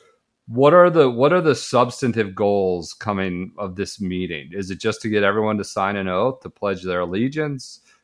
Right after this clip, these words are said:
Um, what, how are they changing the course of, of what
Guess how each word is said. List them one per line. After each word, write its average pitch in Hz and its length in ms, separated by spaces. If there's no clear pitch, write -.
Um, 95 640
what, 117 340
how 139 120
are 175 100
they 151 140
changing 127 580
the 101 60
course - 500
of, 82 180
of 87 160
what 95 300